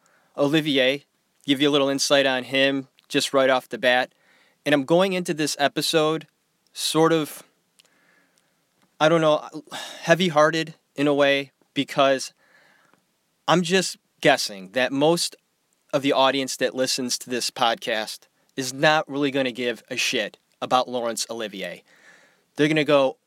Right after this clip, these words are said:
"Who?" Or, "Yeah, I've heard of that guy, with that, uh, Shakespearean actor guy," or, "I've heard of his name. He's an older actor.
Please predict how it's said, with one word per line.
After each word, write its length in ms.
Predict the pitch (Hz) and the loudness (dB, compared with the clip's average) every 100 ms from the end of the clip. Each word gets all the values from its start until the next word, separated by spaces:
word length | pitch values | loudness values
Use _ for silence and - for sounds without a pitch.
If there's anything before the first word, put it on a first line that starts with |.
| _ _ - | _ _ -2
"Who?" 340 | 147 147 147 _ _ _ _ _ _ _ _ _ | 2 2 0 _ _ _ _ _ _ _ _ _
Or, 460 | 135 135 131 127 123 | -2 0 2 0 -2
"Yeah, 280 | 147 147 147 | 0 2 4
I've 200 | 147 135 | 0 -2
heard 180 | 143 139 | -4 -2
of 80 | 117 | -2
that 200 | 113 104 | -4 -6
guy, 360 | 110 107 104 107 | -6 -6 -8 -10
with 180 | 117 | -12
that, 280 | 120 117 107 | -10 -10 -10
uh, 120 | 107 92 _ _ _ _ _ _ | -14 -14 _ _ _ _ _ _
Shakespearean 680 | - 147 - - 135 147 147 | -4 -2 -2 -2 -2 0 2
actor 320 | 143 143 143 | 0 0 -2
guy," 380 | 135 131 131 131 | 0 0 0 -4
or, 320 | 113 104 101 | -8 -8 -8
"I've 280 | 95 80 92 | -10 -14 -8
heard 160 | 143 151 | -2 -2
of 80 | |
his 160 | 143 135 | -2 -2
name. 480 | 135 131 127 127 120 _ _ - - _ _ | 2 2 0 -4 -10 _ _ -20 -20 _ _
He's 240 | 131 113 | -10 -6
an 80 | 120 | -2
older 300 | 151 156 143 | 0 2 2
actor. 680 | 139 135 - 139 135 131 | 2 0 -4 -2 -2 -4